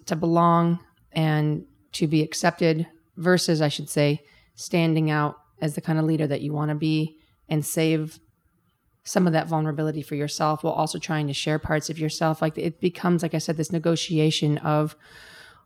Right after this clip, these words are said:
what is disproportionately being gifted away and how much time am I spending in the lives of others and not really feeling any kind of fulfillment for me. And then the inception of that is a lot of that gifting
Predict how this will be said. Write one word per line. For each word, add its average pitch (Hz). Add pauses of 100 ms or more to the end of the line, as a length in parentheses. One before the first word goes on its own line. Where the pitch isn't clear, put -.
(120)
what 180
is 175
disproportionately 170
being 156
gifted 160
away 165 (340)
and 156
how 170
much 170
time 165
am 156
I 151
spending 160
in 156
the 151
lives 151
of 143
others 165 (680)
and 156
not 156
really 165
feeling 156
any 160
kind 160
of 151
fulfillment 156
for 151
me. 160 (680)
And 165
then 156
the 156
inception 151
of 143
that 143 (560)
is 139 (280)
a 160
lot 160
of 156
that 143 (280)
gifting 156